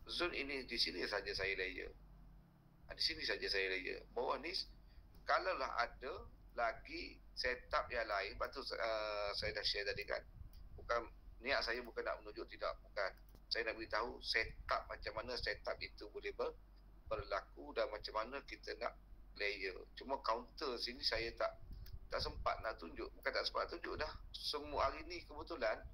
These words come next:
rezeki kita semua, rezeki, semua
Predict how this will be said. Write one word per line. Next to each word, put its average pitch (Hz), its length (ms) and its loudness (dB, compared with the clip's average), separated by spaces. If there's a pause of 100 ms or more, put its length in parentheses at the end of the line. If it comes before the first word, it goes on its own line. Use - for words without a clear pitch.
(480)
rezeki 147 500 -2
kita 160 140 -4
semua, 151 400 2
rezeki, 139 440 0 (680)
semua 185 500 2